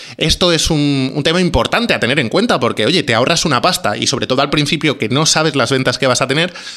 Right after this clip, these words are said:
pues es interesante el tema. Y luego, aparte, que depende de la plataforma también,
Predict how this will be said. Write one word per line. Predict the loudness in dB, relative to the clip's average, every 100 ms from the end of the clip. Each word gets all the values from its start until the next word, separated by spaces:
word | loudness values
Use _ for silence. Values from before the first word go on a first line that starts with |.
| -8
pues | -2 0
es | 0
interesante | 0 0 0 0 -2 -4
el |
tema. | -4 -8 -8 _ _ _ _ _ _ -20 -8
Y | 0
luego, | 2 4
aparte, | 4 2 2 0
que | 0
depende | 0 0 2
de | 2
la | 2
plataforma | 0 0 0 0 0
también, | 0 0 -2